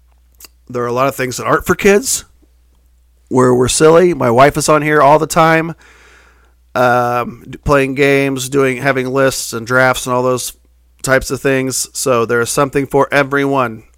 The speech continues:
on this podcast, and, um, I hope that you enjoy it.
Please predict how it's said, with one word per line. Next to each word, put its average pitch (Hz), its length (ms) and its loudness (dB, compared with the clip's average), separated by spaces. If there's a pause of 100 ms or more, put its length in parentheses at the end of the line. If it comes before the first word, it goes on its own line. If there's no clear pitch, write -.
(120)
on 113 160 -4
this 113 200 -8
podcast, 104 720 -6 (100)
and, 120 440 -4 (560)
um, 98 560 -6 (1000)
I 101 160 -6
hope 123 220 -4
that 113 140 -6
you 117 220 -4
enjoy 123 340 -2
it. 131 300 -4